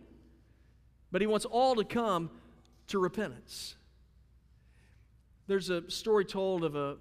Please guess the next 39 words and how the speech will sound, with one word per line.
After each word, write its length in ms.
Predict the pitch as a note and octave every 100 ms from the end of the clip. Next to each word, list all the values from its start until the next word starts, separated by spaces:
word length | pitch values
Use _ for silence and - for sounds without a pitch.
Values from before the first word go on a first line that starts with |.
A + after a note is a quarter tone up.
| -
of 140 | E3
an 80 | D#3
American 420 | D#3+ D#3+ D#3+ D#3
who 80 | D#3+
was 180 | D#3 D3
in 120 | D3
Paris, 480 | C#3+ D#3+ D#3+ C#3 C#3
and 80 | D#3
he 60 |
wanted 240 | D#3+ D#3+ D3
to 60 |
buy 220 | C#3 D3+ D3
his 160 | C#3+
wife 260 | D3+ D3+ C#3+
a 60 |
gift 400 | C3+ C#3+ E3 D#3
before 260 | C#3+ - D#3
he 60 | C#3+
came 300 | - C#3+ C#3
back. 500 | D3 C#3+ C#3 - - - - - -
And 180 | E3+
so 220 | E3+ F#3+ F3
what 200 | G3 G#3
he 100 | F3
did 400 | D#3+ F3 E3+ D#3
was, 440 | C#3+ C#3+ - - -
uh, 180 | D#3 C#3
he 120 | F3
went 220 | F#3 F#3
to 80 | F#3
a 20 |
little 180 | E3+ E3
store, 320 | - E3 D#3
and 60 | D3+
he 80 |
found 220 | D3 E3+ D#3
this 160 | D3
little 160 | E3+ C#3
matchbox. 1200 | C3 D3+ D#3 E3 - - C3 G#2+ A2 - - -